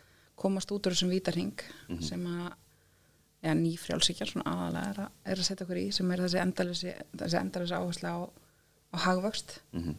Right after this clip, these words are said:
Speaker 1: Eh, og við þurfum að vaxa endalaust til að hafa það gott, það er bara ekki rétt.
Speaker 2: Mhm.
Speaker 1: Við þurfum einmitt að aðeins að fara, vera bara aðeins nægjusamari en á sama tíma passa að það hafi allir nóg.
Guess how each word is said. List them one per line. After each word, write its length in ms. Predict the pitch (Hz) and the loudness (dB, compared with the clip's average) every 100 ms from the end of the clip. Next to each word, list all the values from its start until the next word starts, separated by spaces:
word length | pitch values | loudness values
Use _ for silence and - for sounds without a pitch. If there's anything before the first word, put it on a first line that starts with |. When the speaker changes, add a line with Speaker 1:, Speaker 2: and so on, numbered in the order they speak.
| - - _ - | -8 -20 _ 0
Speaker 1:
Eh, 220 | 175 175 | 2 4
og 180 | - 175 | 4 2
við 80 | 175 | 0
þurfum 160 | 175 175 | 0 0
að 80 | 165 | -2
vaxa 460 | - - - 196 | -2 -2 0 0
endalaust 420 | 190 202 196 202 | -2 -2 -2 -2
til 100 | - | -2
að 60 | 202 | 0
hafa 160 | 190 190 | 0 0
það 20 | |
gott, 220 | 190 214 | 0 -4
það 60 | - | -2
er 60 | 196 | -4
bara 140 | 170 | -4
ekki 100 | - | -8
rétt. 360 | 208 - - - | -8 -10 -12 -12
Speaker 2:
Mhm. 180 | 85 - _ _ - - _ _ - | -12 -16 _ _ -20 -20 _ _ -4
Speaker 1:
Við 100 | 180 | 0
þurfum 200 | 180 180 | 4 6
einmitt 240 | 180 185 | 6 4
að 180 | - 180 - - | 2 0 -2 -2
aðeins 420 | 190 196 208 - | 0 2 2 2
að 60 | |
fara, 260 | 196 202 208 - - | -2 -4 -4 -8 -6
vera 160 | 202 | -4
bara 180 | 202 202 | 0 -2
aðeins 180 | 196 190 | -2 -4
nægjusamari 680 | 196 208 214 208 202 202 202 | -4 -4 -4 -4 -4 -4 -4
en 140 | 196 | -6
á 120 | 202 202 | -4 -4
sama 240 | - 202 | -2 -4
tíma 300 | 202 202 202 | -2 2 2
passa 360 | 202 202 - 190 | 4 2 4 2
að 60 | 185 | 0
það 80 | 190 | 0
hafi 240 | 196 190 | 0 2
allir 320 | - - - | 0 -2 -6
nóg. 160 | 165 170 | -6 -8